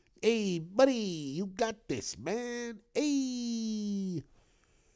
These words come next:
And he didn't get it. He, he didn't got it. So that, that fucking sucks.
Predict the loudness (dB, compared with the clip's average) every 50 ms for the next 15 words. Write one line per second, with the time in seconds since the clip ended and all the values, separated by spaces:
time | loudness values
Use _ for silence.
0 | _ _ _ _ _ -4 0 2 4 4 4 4 4 4 4 4 2 0 -4 -6
1 | -6 -6 -6 -8 -10 -12 -18 _ _ _ _ -8 -4 0 0 0 0 0 2 6
2 | 6 8 8 6 4 2 -4 -10 -6 -2 -2 0 0 0 -4 -6 -8 -12 -18 _
3 | _ _ _ _ _ _ _ _ _ _ _ _ _ _ _ _ _ _ _ _
4 | _ -20 -18 -16 -14 -14 -14 -16 -16 -12 -6 -4 -2 -2 -4 -6 _ _ _ _
5 | -8 -6 -6 -6 -8 -12 -14 -12 -10 -10 -10 -10 -10 -12 -20 -20 -20 -20